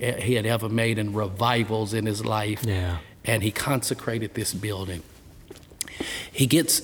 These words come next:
Speaker 1: he gets back home. He gets back home, and my aunt calls and says,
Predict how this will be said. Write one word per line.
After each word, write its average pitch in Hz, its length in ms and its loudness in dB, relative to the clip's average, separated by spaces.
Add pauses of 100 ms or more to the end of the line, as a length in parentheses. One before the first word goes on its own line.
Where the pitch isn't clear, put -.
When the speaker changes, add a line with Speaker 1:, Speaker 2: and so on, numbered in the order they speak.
(160)
Speaker 1:
he 123 140 2
gets 151 240 4
back 147 300 2
home. 131 500 0 (540)
He - 140 -6
gets 131 260 2
back - 300 0
home, 107 480 -2 (540)
and 117 120 4
my 110 300 4
aunt - 300 2
calls 98 480 -2
and 101 80 -2
says, 110 580 -2